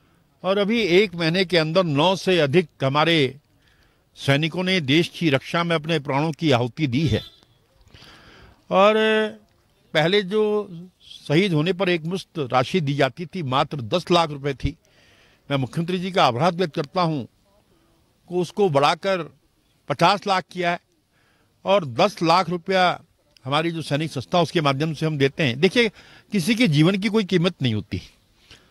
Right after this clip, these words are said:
लेकिन इस बात से, इससे ये पता लगता है कि सरकार उनके साथ में खड़ी है। हमारी सरकार ने यह भी फैसला किया है कि देश की सीमा पर रक्षा करते हुए जो जवान शहीद होगा, उसके परिवार के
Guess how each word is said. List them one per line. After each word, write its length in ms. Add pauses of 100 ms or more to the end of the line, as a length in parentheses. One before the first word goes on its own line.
(260)
लेकिन 200
इस 100
बात 240
से, 280
इससे 260
ये 100
पता 240
लगता 300
है 100
कि 100
सरकार 360
उनके 240
साथ 280
में 100
खड़ी 260
है। 180 (500)
हमारी 240
सरकार 360
ने 100
यह 140
भी 120
फैसला 360
किया 280
है 120 (720)
कि 100
देश 400
की 140
सीमा 320
पर 160
रक्षा 300
करते 300
हुए 120
जो 120
जवान 400
शहीद 280
होगा, 400 (840)
उसके 380
परिवार 500
के 440